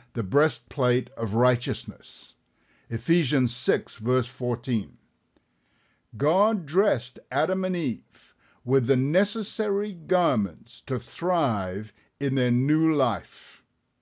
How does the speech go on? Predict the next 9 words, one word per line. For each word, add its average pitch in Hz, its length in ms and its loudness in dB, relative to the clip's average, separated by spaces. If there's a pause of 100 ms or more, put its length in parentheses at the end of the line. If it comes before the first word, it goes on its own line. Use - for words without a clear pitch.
(720)
Look 165 320 2
at 214 140 -4
the 233 80 -2
meaning 135 640 2 (240)
of 120 220 -2
these 123 260 2
clothes 131 920 0 (200)
of 120 140 -6
skins. 95 1300 0